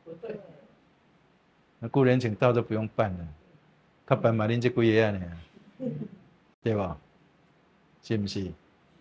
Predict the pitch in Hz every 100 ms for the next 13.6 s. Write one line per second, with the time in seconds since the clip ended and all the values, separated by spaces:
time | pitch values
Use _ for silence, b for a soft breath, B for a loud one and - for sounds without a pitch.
0 | - 104 113 120 131 - 123 127 131 117
1 | 101 95 - 113 110 110 123 127 127 117
2 | 117 110 104 - - 113 - 113 123 113
3 | 120 113 104 82 - _ _ _ - -
4 | 120 113 117 135 117 135 - 127 123 131
5 | 107 101 120 117 - 113 113 120 90 76
6 | _ _ _ _ _ _ _ _ _ _
7 | _ _ _ - 101 95 87 76 - 123
8 | 127 123 123 117 90 - _ _ - -
9 | - - - - _ _ _ _ 123 127
10 | 113 113 82 - _ - - - - -
11 | _ _ - 127 135 131 - _ _ _
12 | - 117 117 117 110 151 135 117 110 101
13 | 104 107 113 110 110 104